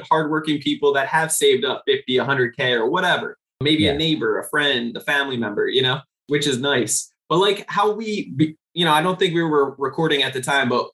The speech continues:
Speaker 1: when we initially first started, we were talking about appreciation, right? Like, you should never
Speaker 2: Uh-huh.
Speaker 1: bet on appreciation. You should treat it as, like, icing on the cake, right? You should go after
Speaker 2: Yes.
Speaker 1: cash flow, passive income, leverage, and getting, you know, income coming in.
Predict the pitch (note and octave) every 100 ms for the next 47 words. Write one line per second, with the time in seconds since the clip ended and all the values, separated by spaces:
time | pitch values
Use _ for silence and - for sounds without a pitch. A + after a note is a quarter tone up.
0 | - C#3+ D#3 E3 D#3 E3 E3 D#3 D3 D3
1 | C#3+ - C#3+ D3+ B2+ A#2 B2+ B2+ - C3
2 | - B2+ B2 - - C#3 B2+ C3+ B2+ -
3 | A2+ C3 C3+ A#2+ C3 B2 B2 C3 C#3+ E3
4 | D#3 G2 A#2 C3+ C3 - B2+ B2 A#2+ A#2
5 | - B2+ A#2+ B2 B2 B2 A2 G#2 A#2 -
6 | - B2 C#3 F#3+ - A#3+ G#3 E3 E3 C#3+
7 | - D3 D3 D3 C3+ B2+ A#2 C3+ A#2 -
8 | A#2+ B2+ B2 C3 C#3+ D#3+ D#3+ D#3+ F#2+ F2
9 | B2+ B2 B2+ A#2 A2+ G#2 - C3+ - A#2+
10 | B2 A#2+ B2 A2+ A2 F#2+ B2+ B2+ A#2+ A#2+
11 | A2+ - - _ _ - B2 B2 B2+ B2+
12 | B2 A#2+ G#2+ - _ _ C3 G#2 - D3+
13 | D#3 D#3 B2+ A#2 C#3 B2 B2 C#3 B2